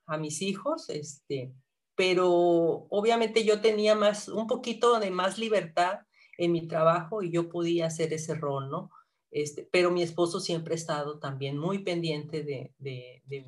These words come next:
de mis muchachos. Y sí, mi, mi hija ahorita es, este,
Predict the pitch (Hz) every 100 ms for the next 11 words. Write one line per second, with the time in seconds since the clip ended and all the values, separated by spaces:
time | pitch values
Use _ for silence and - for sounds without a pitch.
0 | 127 131 131 139 143 143 151 143 - 220
1 | 220 _ _ - - - 226 330 381 214
2 | 202 175 185 185 190 202 226 220 214 202
3 | - 208 202 180 180 - 185 - _ 151
4 | 143 131 127